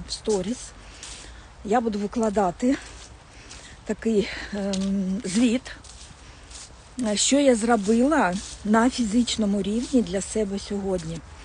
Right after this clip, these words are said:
Для себе, щоб попіклуватися про себе. Саме, от увага. Не то, що там усвідомлення якісь, таке інше.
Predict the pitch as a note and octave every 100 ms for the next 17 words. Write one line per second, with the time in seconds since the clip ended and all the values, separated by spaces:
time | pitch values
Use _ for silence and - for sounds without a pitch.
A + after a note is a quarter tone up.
0 | - - - - - F3+ G#3+ B3 C4+ C4+
1 | - A3+ B3+ C4 B3+ - B3 - A3+ A3
2 | G#3 A3+ C4 - F#3 - F#3+ - G#3+ -
3 | - F#3+ D#3+ D#3+ C#3 - - - - -
4 | - - - - - - - F#3+ F3 F3
5 | E3+ - - F3 D#3+ G3 G3 E3+ F#3+ E3
6 | - - - - - - - - - -
7 | - - A3 B3 - F4+ - C4+ C#4 C4
8 | C4+ D4 A#3 A3+ B3+ B3+ A#3+ A#3+ A#3 A3+
9 | A#3 - A#3+ - C#4 C4+ B3 A3 - -
10 | C4+